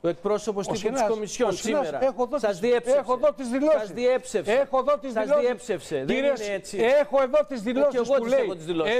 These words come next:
Speaker 2: "Επιλέξει
Speaker 1: Είδατε που έχουμε
Speaker 2: ότι
Speaker 1: και
Speaker 2: αυτά".
Speaker 1: δηλώσεις.
Speaker 2: Α, σας το δίνω, κύριε Σκουρλέτη,
Speaker 1: Ναι.
Speaker 2: επειδή είναι χρήσιμο στο
Speaker 1: Στα
Speaker 2: πόστο που
Speaker 1: πρακτικά.
Speaker 2: είστε.
Speaker 1: <laughs> Θα δώσω τον κύριο Χατζηνικολάου
Speaker 2: Ακούστε,
Speaker 1: στα πρακτικά.
Speaker 2: σας το δίνω να το δείτε εδώ.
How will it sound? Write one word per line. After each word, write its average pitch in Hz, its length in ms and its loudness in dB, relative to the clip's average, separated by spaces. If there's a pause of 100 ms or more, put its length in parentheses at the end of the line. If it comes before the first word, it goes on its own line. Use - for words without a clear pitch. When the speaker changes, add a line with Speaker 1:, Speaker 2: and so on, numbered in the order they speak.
Speaker 2:
"Επιλέξει 269 540 0
Speaker 1:
Είδατε 214 280 -2
που 196 160 -2
έχουμε 220 240 2
Speaker 2:
ότι 247 200 -2
Speaker 1:
και 247 60 2
Speaker 2:
αυτά". 220 120 0
Speaker 1:
δηλώσεις. 226 580 -2 (120)
Speaker 2:
Α, 165 80 0 (280)
σας 202 220 -2
το 202 100 0
δίνω, 240 360 0
κύριε 214 200 -2
Σκουρλέτη, 190 500 -2
Speaker 1:
Ναι. 131 240 -2
Speaker 2:
επειδή 175 380 0
είναι 214 220 -2
χρήσιμο 185 400 -4
στο 123 120 -4
Speaker 1:
Στα 165 120 0
Speaker 2:
πόστο 160 260 0
που 170 80 -8
Speaker 1:
πρακτικά. 175 160 2 (200)
Speaker 2:
είστε. - 100 -4
Speaker 1:
<laughs> - 40 -10
Θα 185 60 -4
δώσω 180 160 -4
τον 170 100 -6
κύριο 170 160 0
Χατζηνικολάου 170 460 -2
Speaker 2:
Ακούστε, 247 200 0
Speaker 1:
στα 175 120 -8
πρακτικά. 170 240 -2
Speaker 2:
σας 185 140 -4
το 190 140 0
δίνω 226 500 0 (220)
να 175 180 2
το 185 140 0
δείτε 220 300 0
εδώ. 185 420 0